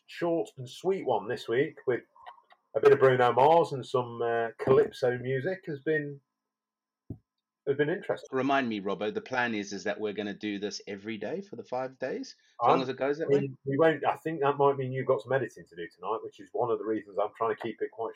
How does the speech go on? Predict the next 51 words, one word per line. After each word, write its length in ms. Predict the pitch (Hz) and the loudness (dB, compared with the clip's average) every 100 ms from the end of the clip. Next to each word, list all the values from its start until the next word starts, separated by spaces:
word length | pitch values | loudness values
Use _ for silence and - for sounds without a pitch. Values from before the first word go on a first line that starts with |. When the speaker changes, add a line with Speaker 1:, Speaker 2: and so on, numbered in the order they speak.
| - | -2
Speaker 1:
short. 320 | 135 78 73 _ - | -2 0 -6 _ -8
Speaker 2:
Exactly, 500 | 127 104 120 - 104 | -8 -2 -4 -2 -4
I 40 | |
quite 260 | - 104 98 | -2 -6 -2
like 220 | 95 - | -6 -6
that, 160 | 90 92 | -10 -10
which 160 | - | -12
is 100 | 95 | -10
good. 180 | - 120 | -8 2
Speaker 1:
You, 120 | 147 | 4
Speaker 2:
So, 140 | 190 - - _ | 4 2 -10 _
yeah, 100 | - | -6
yeah. 120 | 135 151 | 4 4
Speaker 1:
you, 140 | 113 98 | 4 -8
you 240 | 120 143 139 | 4 6 8
muffling 380 | 143 - 135 135 | 4 6 6 8
out 180 | 127 | 6
all 160 | 123 127 | 6 2
Jono's, 580 | - 120 117 120 - - _ _ _ _ _ - - - | 6 6 4 -2 -12 -20 _ _ _ _ _ -20 -20 -4
the 80 | 127 127 147 | -2 -2 2
background 460 | 147 135 123 110 | 2 4 0 -2
noises 420 | 104 101 90 101 - _ _ _ - | -2 -4 -6 -12 -14 _ _ _ 0
might 240 | 131 139 - | 2 2 -2
take 240 | 135 135 135 | -8 -6 -4
a 40 | |
little 280 | 131 139 131 | 0 0 0
bit 180 | 123 123 | -8 -6
of 100 | 120 | -4
work 340 | 123 120 104 - | 0 2 2 -2
from 160 | 104 104 | -12 -4
your 200 | 107 101 | -2 0
point 180 | - - | 2 4
of 60 | |
Speaker 2:
I 40 | 135 | 4
Speaker 1:
view. 60 | |
Speaker 2:
have 140 | 156 - 139 | 4 2 0
to 100 | 151 | 0
say, 220 | 117 107 - _ _ | 2 -2 -6 _ _
one 180 | 147 156 | 2 2
of 80 | 151 | 0
the 80 | |
things 280 | 139 151 135 | -2 -4 -4
he's 140 | 139 127 | -6 -4
gonna 180 | 127 | -2
need 240 | 127 139 135 | 0 -2 -2
tomorrow 380 | 110 95 92 98 | -8 -4 -2 -2
is 100 | 110 | -8
a 60 | 110 | -10
set 180 | - 123 | -10 -10
of 80 | |
headphones, 680 | 117 120 101 95 82 80 - | -6 -8 -6 -8 -8 -10 -18